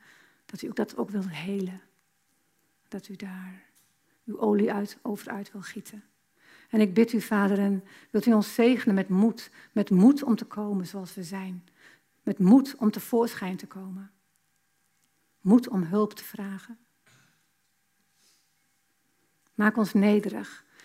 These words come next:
Nederig dat we beseffen dat we u nodig hebben. Dat we zonder u het niet kunnen. Ik bid u dat u ons een besef geeft wie u bent. De grote God die vergeeft, die aan het kruis is gegaan voor ons.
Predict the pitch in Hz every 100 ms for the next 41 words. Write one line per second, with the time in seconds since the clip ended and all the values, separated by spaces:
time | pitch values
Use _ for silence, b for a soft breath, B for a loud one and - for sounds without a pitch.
0 | b 208 214 233 220 196 202 202 202 196
1 | - 269 262 202 190 - 277 233 214 214
2 | 214 - 196 202 196 _ _ _ _ _
3 | _ _ _ _ _ - 208 214 160 226
4 | 214 220 233 208 214 196 - 208 190 175
5 | _ _ _ _ _ _ _ _ _ _
6 | _ _ _ _ _ _ _ _ - _
7 | _ _ _ _ _ _ _ _ _ _
8 | _ _ _ - 202 214 233 233 208 226
9 | 214 226 202 - - 254 254 - 214 -
10 | 185 196 202 220 196 - B B - -
11 | - 254 254 233 - - 254 - B B
12 | 233 - - - 254 220 - 208 214 214
13 | - 208 214 - - - - - - -
14 | - 98 -